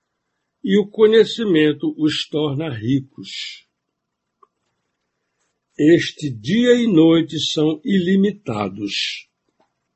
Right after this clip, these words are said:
Tornar-se rico a partir de um mendigo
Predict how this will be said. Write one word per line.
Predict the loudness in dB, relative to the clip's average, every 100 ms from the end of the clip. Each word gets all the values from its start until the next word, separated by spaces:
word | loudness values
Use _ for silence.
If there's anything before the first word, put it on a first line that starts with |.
| _ _ _ _ _ _ _ _ _ _ _
Tornar-se | 0 2 4 4 2 -2 0
rico | 0 2 2 0 -8 -20 -20 _
a | -12
partir | -8 -4 -4 -4 -2 -2
de | 2
um | 2
mendigo | 4 2 2 -4 -4 0 0 -2 -12